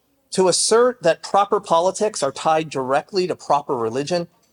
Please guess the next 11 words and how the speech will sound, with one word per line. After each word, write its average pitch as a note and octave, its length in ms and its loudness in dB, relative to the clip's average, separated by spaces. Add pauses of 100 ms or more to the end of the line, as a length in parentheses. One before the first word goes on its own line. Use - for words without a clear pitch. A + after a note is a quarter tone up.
(100)
raises E3+ 380 2
some D#3 140 -4
serious F3+ 560 0
problems C#3+ 600 0
for B2+ 160 -4
our A#2+ 80 -2
self-conception. A#2+ 840 -6 (1160)
So - 160 0
what B3 100 4
I'm C#4 60 4
gonna, B3 180 2